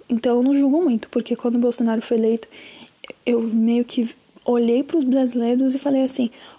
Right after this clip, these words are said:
"Vocês não prestam, vocês merecem se fuder."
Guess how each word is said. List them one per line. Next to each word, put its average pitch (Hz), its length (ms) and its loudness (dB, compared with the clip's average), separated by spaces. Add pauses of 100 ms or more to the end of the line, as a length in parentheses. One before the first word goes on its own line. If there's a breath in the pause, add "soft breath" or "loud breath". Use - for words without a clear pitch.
"Vocês 240 500 0
não 294 220 2
prestam, 226 640 0 (120)
vocês 233 440 0
merecem 240 500 0
se 262 160 0
fuder." 233 480 -2